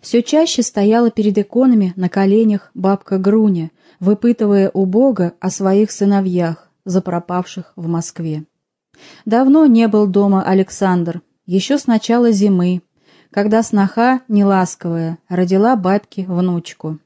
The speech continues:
Присылал он и деньги. А вот писал непонятно,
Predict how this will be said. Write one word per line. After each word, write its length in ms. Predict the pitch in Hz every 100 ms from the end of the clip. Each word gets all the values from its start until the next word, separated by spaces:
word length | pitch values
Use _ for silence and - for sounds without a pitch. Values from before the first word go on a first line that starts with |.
| _ _ _ - -
Присылал 500 | - 226 247 254 269
он 200 | 233 226 - _
и 120 | - 233
деньги. 580 | 190 175 175 175 180 - _ _ _ -
А 120 | 185
вот 220 | 214 240
писал 480 | - 240 311 330 302
непонятно, 760 | 233 240 240 240 247 240 170 170